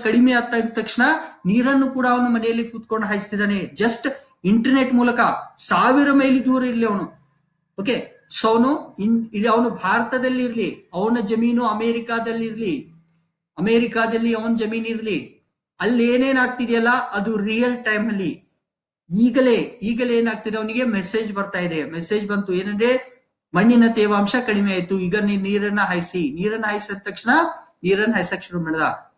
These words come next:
ಓಕೆ, ಈಗ ನೀರಿನ ಪ್ರಮಾಣ ಸಾಕು ಅಂತ ಮತ್ತೆ message ಬಂತು, ಅದನ್ನ mobile ಮೂಲಕನೇ ನಿಯಂತ್ರಣ ಮಾಡಿದ. So ಇಂತಹ ಒಂದು ಯುಗವನ್ನ ನಾವೇನ್ ಮಾಡ್ತಿದ್ವಿ,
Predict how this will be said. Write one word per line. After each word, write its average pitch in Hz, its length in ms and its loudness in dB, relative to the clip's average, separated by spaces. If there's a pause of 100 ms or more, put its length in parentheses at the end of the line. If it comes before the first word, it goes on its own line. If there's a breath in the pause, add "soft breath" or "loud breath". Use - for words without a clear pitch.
(100)
ಓಕೆ, 262 300 4
ಈಗ 233 260 4
ನೀರಿನ 233 360 2
ಪ್ರಮಾಣ 214 340 0
ಸಾಕು 202 520 0
ಅಂತ 196 140 -4
ಮತ್ತೆ 185 340 -6
message 175 320 -6
ಬಂತು, 180 600 -2 (160)
ಅದನ್ನ 202 240 0 (360)
mobile 196 360 0
ಮೂಲಕನೇ 202 460 0
ನಿಯಂತ್ರಣ 180 540 -4
ಮಾಡಿದ. 170 300 -2 (360)
So 185 100 0
ಇಂತಹ 208 480 0
ಒಂದು 240 540 0 (680)
ಯುಗವನ್ನ 226 540 4 (100)
ನಾವೇನ್ 202 320 0
ಮಾಡ್ತಿದ್ವಿ, 190 840 -4